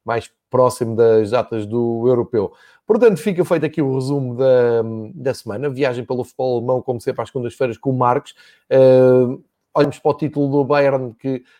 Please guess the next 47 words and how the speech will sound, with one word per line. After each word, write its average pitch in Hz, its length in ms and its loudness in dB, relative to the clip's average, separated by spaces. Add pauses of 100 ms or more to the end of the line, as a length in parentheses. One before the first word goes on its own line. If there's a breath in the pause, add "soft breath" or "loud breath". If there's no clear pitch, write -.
era, 123 440 4
hum, 120 240 -6
anunciado 147 560 -2
já 143 160 -2
há 131 40 0
várias 135 380 -2
semanas. 180 380 -2 (300 soft breath)
Olhamos 165 380 0
pela 165 160 0
luta 160 320 0
da, 151 320 4
da 151 160 0
Liga 147 440 -2
dos 139 200 -8
Campeões, 139 720 -6
eh, 113 240 -10
com 127 300 -6
três 135 260 -6
clubes 127 340 -6
a 131 60 -2
tentarem, 123 420 -4 (760 soft breath)
hum, 113 480 -8
duas 127 300 2
vagas 131 380 -4
que - 140 -20
sobram, 135 460 -2 (140)
uma 110 160 -16
vez 117 180 -8
que - 80 -20
Bayern 110 300 -4
e 110 60 -8
Leipzig 107 400 -6
já 104 100 -14
lá 113 100 -6
estão. 139 260 -6 (380 soft breath)
E, 196 320 -2
eh, 160 280 4
olhamos 147 360 2
também 131 220 -4
para 139 120 0
a 135 40 2
dramática 170 600 2
luta 151 320 2
pela 147 300 2
descida 147 420 -4
da 127 160 -6
permanência 147 680 -2